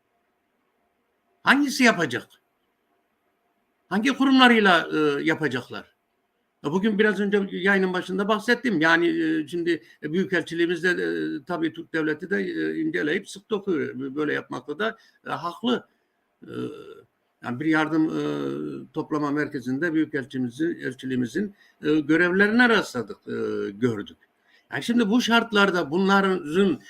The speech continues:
Romanya'da çok iyi niyetli olduklarını düşünelim. Topladıkları yardımı Türkiye'ye götürüp ihtiyaç sahiplerine ulaştırma imkanı var mı?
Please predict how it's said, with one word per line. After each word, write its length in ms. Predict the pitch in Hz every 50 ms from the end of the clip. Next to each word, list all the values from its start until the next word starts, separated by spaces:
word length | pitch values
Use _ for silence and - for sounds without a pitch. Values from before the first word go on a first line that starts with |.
| - - - _ _
Romanya'da 680 | - 165 175 190 196 196 196 185 175 165 175 170 - - - -
çok 280 | - 226 226 220 196 190
iyi 220 | 190 196 208 202
niyetli 340 | 190 185 185 180 - - 208
olduklarını 760 | 190 175 175 165 156 165 - 170 170 175 185 196 226 233 190
düşünelim. 480 | 180 - - 135 131 110 101 - - _ _ _ _ _ _ _ _ _ _ _ _ _ _ _ _ _
Topladıkları 640 | - 190 190 - 202 196 196 190 151 190 190 185 180
yardımı 560 | 165 160 165 175 175 160 175 175 165 151 -
Türkiye'ye 420 | - 185 170 - 180 175 170 160
götürüp 500 | 151 143 156 156 - 170 160 147 127 -
ihtiyaç 320 | 143 123 - 175 170 180 170
sahiplerine 560 | - 160 151 147 139 123 143 143 143 147 147
ulaştırma 560 | 139 139 147 151 147 - - 147 160 175 170
imkanı 420 | 156 135 120 143 131 131 127 131 147
var 180 | 196 247 262
mı? 180 | 214 139 110